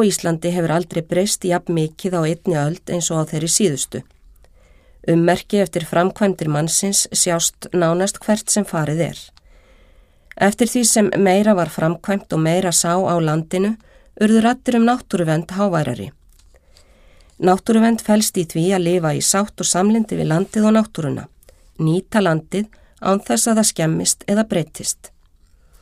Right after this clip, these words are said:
Mengun er hugtak sem nær yfir marga þætti og snýst yfirleitt um óæskileg áhrif mannsins á náttúruna.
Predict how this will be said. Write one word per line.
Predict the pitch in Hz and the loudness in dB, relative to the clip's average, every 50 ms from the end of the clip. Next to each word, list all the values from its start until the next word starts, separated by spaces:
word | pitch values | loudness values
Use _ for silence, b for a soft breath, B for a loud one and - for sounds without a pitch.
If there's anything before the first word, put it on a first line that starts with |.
| _ _ _ _ _ - - _ _ _ _ _ _ _ - _ _ _ _ _ - _ - | _ _ _ _ _ -20 -20 _ _ _ _ _ _ _ -20 _ _ _ _ _ -20 _ -2
Mengun | - 180 185 208 247 254 - 269 262 254 | 2 4 4 4 4 2 2 2 4 4
er | 240 226 | 4 4
hugtak | 247 247 233 220 - 208 202 - | 4 2 2 2 0 -4 -4 -2
sem | - 196 190 185 | 0 0 2 4
nær | 185 185 190 190 | 4 2 2 2
yfir | 185 180 175 175 | 2 2 4 4
marga | 180 208 226 - - 240 226 | 2 2 0 0 -2 -4 -2
þætti | - 202 180 160 - - - 196 208 | -2 -2 -2 -4 -8 -8 -6 -6 -4
og | - 180 165 | -4 -4 -4
snýst | - 180 175 170 160 - - | -2 -2 -2 -2 -2 -2 -2
yfirleitt | 180 190 202 214 202 208 208 - - 202 | 0 0 0 0 0 0 -2 -2 -2 0
um | 185 190 220 | 0 0 2
óæskileg | - 190 208 220 214 214 214 - - - 208 190 180 180 | 2 2 2 2 2 2 0 -2 -2 -2 -2 0 0 2
áhrif | 190 208 220 - - 196 180 | 2 0 0 0 0 -2 0
mannsins | 170 160 160 156 - - 165 160 160 - | 0 0 0 -2 -2 -2 -2 -2 -2 -2
á | - 175 | -2 -2
náttúruna. | 180 180 180 - - 160 147 139 135 127 131 | -2 -2 -4 -6 -6 -4 -4 -4 -4 -6 -8